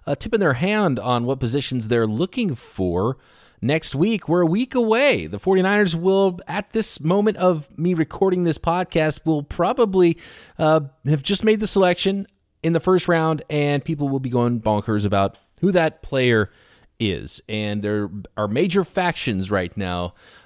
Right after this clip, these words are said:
uh, on with forty-niners fans who they like in the draft. And I think the biggest group belongs to Justin Fields. My apologies. I probably played a role in that. If you're gonna be disappointed if the forty-niners don't draft Justin Fields. Uh, Trey Lance, I'm okay with. Mac Jones,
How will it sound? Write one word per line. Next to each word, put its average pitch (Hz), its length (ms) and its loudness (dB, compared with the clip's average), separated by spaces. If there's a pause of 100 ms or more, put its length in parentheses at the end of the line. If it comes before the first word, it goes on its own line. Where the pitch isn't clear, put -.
(120)
uh, - 40 -4
on 95 640 -4
with 117 400 -4
forty-niners 151 420 0
fans 131 280 -2
who 180 140 -6
they 147 140 -2
like 127 320 -2
in 104 80 -2
the 90 80 -2
draft. 85 420 -4
And 90 140 -6
I 87 60 -6
think 101 200 -8
the - 60 -10
biggest 170 380 -4
group 226 200 0
belongs 202 440 -2
to 202 280 2 (120)
Justin 165 340 0
Fields. 160 560 -2
My 120 140 0
apologies. 135 520 0
I 123 60 0
probably 123 300 -4
played 143 320 -4
a 143 40 -4
role 131 280 -4
in 131 80 -6
that. 127 280 -6
If 127 200 -10 (260)
you're 113 140 -8
gonna 131 160 -2
be 120 80 -4
disappointed 139 560 -4
if 120 80 -6
the 110 80 -12
forty-niners 127 440 -2
don't 143 240 0
draft 135 400 -2 (380)
Justin 120 460 -4
Fields. 120 500 -6
Uh, 98 160 -16
Trey 139 240 -6
Lance, 139 320 -4
I'm 127 140 -2
okay 139 260 -2
with. 147 260 -2
Mac 113 260 -6
Jones, 175 520 2